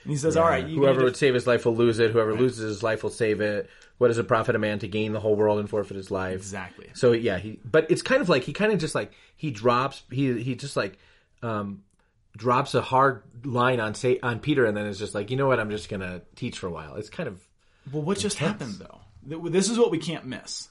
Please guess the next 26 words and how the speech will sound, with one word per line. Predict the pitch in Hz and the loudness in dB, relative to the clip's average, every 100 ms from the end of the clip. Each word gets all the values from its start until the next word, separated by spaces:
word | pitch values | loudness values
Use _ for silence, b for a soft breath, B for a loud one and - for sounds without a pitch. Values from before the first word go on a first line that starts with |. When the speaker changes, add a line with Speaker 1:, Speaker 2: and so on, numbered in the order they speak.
| _ _ _ _ | _ _ _ _
Speaker 1:
So | - 151 | -6 -4
does | 123 175 185 | 0 -2 -2
Peter | - 208 196 | -4 0 0
see | 190 - 202 156 131 120 123 - | 0 -2 -2 -4 -6 -8 -14 -16
who | 131 | -12
Jesus | 110 120 104 - | -10 -10 -10 -14
is? | 73 - - _ _ _ _ _ _ | -16 -20 -20 _ _ _ _ _ _
Speaker 2:
It | 127 123 | -10 -8
seems | - 180 190 190 | 0 2 2 4
that | 190 | 4
he | 185 190 | 4 2
does | 151 139 135 | 4 4 4
when | 135 | 0
he | 135 | -2
says | - 123 117 | 2 4 4
that | 117 | -2
Jesus | 123 110 107 113 | -4 -8 -8 -10
is | 107 | -8
the | 110 | -6
Christ. | 104 78 - - | -6 -10 -14 -10
Speaker 1:
Does | 131 - | -8 -6
he | 127 - | -8 -8
understand | 147 135 131 - - 127 127 117 | -10 -8 -6 -6 -6 -6 -6 -8
what | 104 104 | -8 -12
he's | - 110 - | -10 -10 -8
seeing? | - 101 58 - | -8 -8 -12 -20